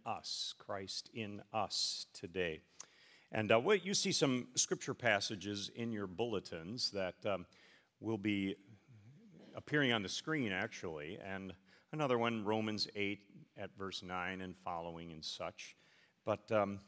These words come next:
uh, we're not going to read anything ahead of time, any of those scripture ahead of time, but, um, we're certainly going to think about those verses during the message this morning. Let's pray together. Our Father in heaven, we pray that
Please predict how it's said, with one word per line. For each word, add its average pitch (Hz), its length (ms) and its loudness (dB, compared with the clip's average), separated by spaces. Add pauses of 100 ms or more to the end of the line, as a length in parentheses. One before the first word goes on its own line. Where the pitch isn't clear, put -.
(640)
uh, 101 60 -4
we're 110 80 0
not 151 140 4
going 123 160 4
to 110 80 2
read 117 400 2
anything 110 420 -2
ahead 113 320 -2
of 104 140 -4
time, 90 400 -2
any 117 120 -6
of 95 80 -8
those 92 160 -4
scripture - 480 -8
ahead 95 260 -6
of 87 100 -10
time, 76 420 -10 (380)
but, 85 160 -6 (120)
um, 85 240 -4
we're 82 80 -14
certainly 92 440 -8
going 87 260 -8
to 87 260 -10 (640)
think 127 300 0
about 90 400 2
those 92 300 -4
verses 85 720 -6 (140)
during 87 500 -6
the 82 60 -14
message 78 760 -8
this - 220 -10
morning. 80 320 -18 (800)
Let's 139 140 -2
pray 117 220 -2
together. 82 360 -6 (960)
Our 143 80 2
Father 135 280 6
in 113 60 4
heaven, 113 560 0
we 117 180 -6
pray 120 380 2
that 110 320 2